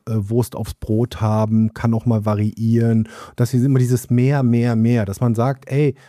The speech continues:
Leute, wir stehen dazu, was wir machen. Ja, wir stellen Fleisch und Wurst her und stehen da auch voll hinter für unsere Kunden.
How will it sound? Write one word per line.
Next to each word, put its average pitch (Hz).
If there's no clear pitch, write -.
Leute, 139
wir 127
stehen 156
dazu, 180
was 165
wir 143
machen. 156
Ja, 123
wir 139
stellen 143
Fleisch 135
und 123
Wurst 131
her 147
und 131
stehen 131
da 127
auch 123
voll 123
hinter 156
für 135
unsere 147
Kunden. 151